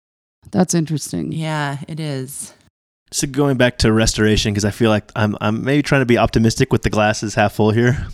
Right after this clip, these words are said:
Speaker 3: If
Speaker 1: Go
Speaker 3: there is,
Speaker 1: ahead.
Speaker 3: <laughs> yeah. So if, if fire
Speaker 1: Move along.
Speaker 3: and not, I'm not gonna, I'm not gonna use snow or ice. I'm just saying fire.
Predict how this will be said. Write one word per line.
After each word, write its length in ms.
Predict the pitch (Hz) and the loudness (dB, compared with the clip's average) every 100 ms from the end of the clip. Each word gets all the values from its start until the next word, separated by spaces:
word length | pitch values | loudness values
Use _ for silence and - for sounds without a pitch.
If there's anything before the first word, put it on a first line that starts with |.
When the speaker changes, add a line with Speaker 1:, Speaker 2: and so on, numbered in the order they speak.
| - | -2
Speaker 3:
If 100 | 113 | 0
Speaker 1:
Go 60 | - | 4
Speaker 3:
there 100 | 113 | 4
is, 100 | 180 | 4
Speaker 1:
ahead. 260 | 156 147 | 2 4
Speaker 3:
<laughs> 80 | 139 | 2
yeah. 100 | 104 - - - - - - | 2 -2 -12 -16 -16 -16 -2
So 120 | 139 | 2
if, 140 | 127 | 4
if 200 | 160 151 | 4 2
fire 680 | - 170 165 185 147 139 151 175 | 4 4 6 6 4 4 0 -2
Speaker 1:
Move 220 | 156 175 | -2 0
along. 520 | 190 156 156 156 160 - - - | 0 0 -2 -4 -8 -14 -16 -2
Speaker 3:
and 120 | 120 | 2
not, 240 | 123 135 113 | 4 4 2
I'm 100 | 113 | 2
not 160 | 117 | 2
gonna, 160 | 147 147 | 0 2
I'm 100 | 127 | 2
not 140 | 139 | 2
gonna 120 | 165 175 | 4 2
use 160 | 208 - | 2 2
snow 240 | 226 226 | 2 4
or 100 | 233 | 6
ice. 300 | 202 156 147 | 6 4 2
I'm 100 | 143 | 2
just 200 | 143 143 | 2 2
saying 220 | 151 147 | 2 0
fire. 400 | 147 143 110 107 | 2 2 2 0